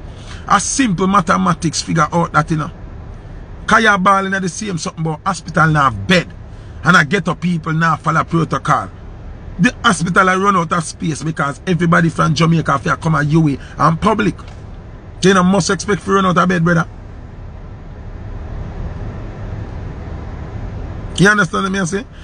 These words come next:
I mean, no want nobody come tell me about see with Andrew. See with what?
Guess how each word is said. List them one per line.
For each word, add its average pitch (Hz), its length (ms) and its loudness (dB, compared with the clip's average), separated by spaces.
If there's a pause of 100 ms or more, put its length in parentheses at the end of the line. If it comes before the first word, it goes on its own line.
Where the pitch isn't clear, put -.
(120)
I 233 100 2
mean, 285 80 2
no 262 100 6
want 233 100 4
nobody 214 300 4
come 180 180 0
tell 196 180 -2
me 170 100 2
about 165 240 4 (160)
see - 340 2
with 220 280 4
Andrew. 180 300 4
See 254 200 -2
with 254 180 0
what? 226 320 2